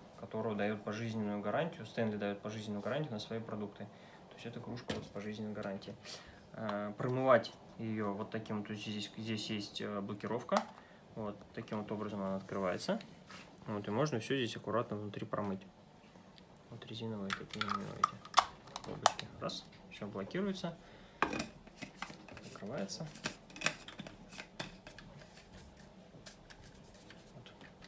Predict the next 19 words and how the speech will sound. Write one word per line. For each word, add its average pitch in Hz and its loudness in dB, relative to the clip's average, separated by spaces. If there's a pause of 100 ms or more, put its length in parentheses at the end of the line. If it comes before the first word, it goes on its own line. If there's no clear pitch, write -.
(540)
Все. 120 -4 (580)
Кружка - 6
объемом, 135 6 (960)
объемом 127 2
ноль 127 8
сорок, 117 4
четыреста - 2
семьдесят 127 2
миллилитров, 104 0 (560)
почти - -4
пол-литра. 107 2 (840)
М, 104 2 (300)
характеристики, 120 2
то 110 0
есть 104 0
семь 123 4
часов 113 2
она 107 4
выдерживает, 101 2